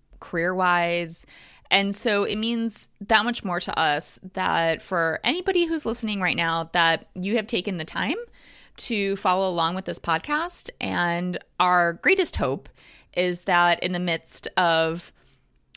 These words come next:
a really tough, at least ten months for most people, that we perhaps gave you a little joy and a few hours to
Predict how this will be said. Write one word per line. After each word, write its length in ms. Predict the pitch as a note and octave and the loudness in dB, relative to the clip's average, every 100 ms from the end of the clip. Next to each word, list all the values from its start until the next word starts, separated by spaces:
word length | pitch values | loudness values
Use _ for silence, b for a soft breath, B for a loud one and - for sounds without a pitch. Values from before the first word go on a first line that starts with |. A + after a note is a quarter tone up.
| - | -2
a 80 | F#3+ | 2
really 340 | F#3 F#3 F3 F3+ | 4 2 0 -4
tough, 720 | - - E3 F#3 - - - _ _ _ _ _ _ _ _ _ | -8 2 2 2 -2 -16 -20 _ _ _ _ _ _ _ _ _
at 180 | D#3+ C#3+ | -2 -2
least 260 | D3 D#3 - | -4 -4 -4
ten 220 | D#3 D3 | -4 -2
months 400 | C#3 A3+ G4 - | -2 -2 -6 -8
for 140 | E3+ | -8
most 260 | D3+ D3 - | -6 -6 -4
people, 460 | G3 G3 F#4 G#4+ - _ _ _ _ _ _ - F3 | -4 0 0 0 -12 _ _ _ _ _ _ -16 -2
that 360 | G#3 F#3+ F#3+ G3 | 4 6 4 0
we 260 | F#3 G3+ G3+ | -2 -2 -2
perhaps 460 | B3+ G#3+ F#3 - | -4 0 0 0
gave 180 | F3 E3 | -4 -2
you 260 | E3 E3+ E3+ | -2 -2 -2
a 80 | F3+ | -2
little 300 | F3 F3 F3 | -2 -2 -2
joy 680 | D#3 E3+ D#3 D#3 F3 C4 C#4 B B B - | -2 -2 0 0 0 -2 -6 B B B -4
and 680 | F3 E3+ E3 E3+ E3 E3 - | 2 4 4 2 0 -4 -6
a 60 | |
few 280 | - G3 E3+ | -4 -2 0
hours 560 | - D#3+ E3 F3 F#3 - | 0 0 0 -2 -4 -6
to 760 | - G3+ E3+ E3 E3 E3 E3 | -8 -6 -4 -4 -4 -4 -6